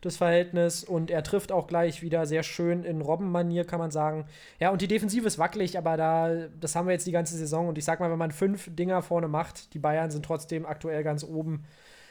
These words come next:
braucht man jetzt auch nicht, äh, so viel rummeckern, wenn man sich den Spielplan anguckt. Also da muss man arbeiten, aber alles in Ordnung. Und dann, äh, würd ich sagen, schauen wir mal auf die Personalien von, äh, Mainz null fünf. Und, äh, <laughs> da,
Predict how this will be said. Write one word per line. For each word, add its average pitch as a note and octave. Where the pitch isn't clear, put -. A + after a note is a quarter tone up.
braucht D3
man D#3
jetzt D3
auch D3+
nicht, D3
äh, C#3+
so C#3
viel D3+
rummeckern, D3
wenn C#3+
man C#3
sich C3+
den D3
Spielplan D3+
anguckt. C#3
Also C3+
da C3
muss D3+
man D3+
arbeiten, C#3+
aber B2+
alles G#3
in G#3
Ordnung. G#3+
Und F3+
dann, F#3
äh, F#3+
würd G3
ich -
sagen, F#3
schauen E3+
wir G3+
mal F#3+
auf G3+
die G3+
Personalien F3+
von, F3
äh, F3+
Mainz E3+
null G#3+
fünf. G#3
Und, F#3
äh, F3
<laughs> -
da, F#3+